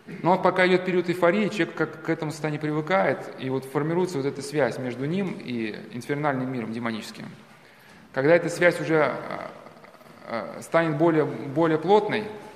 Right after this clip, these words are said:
когда человек с крючка уже не спрыгнет, тогда начинается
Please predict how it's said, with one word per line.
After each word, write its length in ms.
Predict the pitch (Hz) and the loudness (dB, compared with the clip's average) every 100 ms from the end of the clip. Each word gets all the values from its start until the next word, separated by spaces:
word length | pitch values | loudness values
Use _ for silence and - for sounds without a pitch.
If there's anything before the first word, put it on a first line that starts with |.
| - - - - - - - | -20 -20 -20 -20 -20 -20 -6
когда 260 | 139 143 147 | 0 4 4
человек 220 | 170 156 | 4 0
с 60 | |
крючка 340 | - 151 - 151 | -2 -2 4 4
уже 140 | 127 | 4
не 80 | 131 | -2
спрыгнет, 400 | - 196 175 123 - - - - - - - | -2 0 0 -2 -6 -16 -18 -20 -20 -20 -4
тогда 260 | 139 139 185 | -2 4 4
начинается 840 | 170 156 160 160 - 135 123 110 | 2 2 4 4 4 4 4 4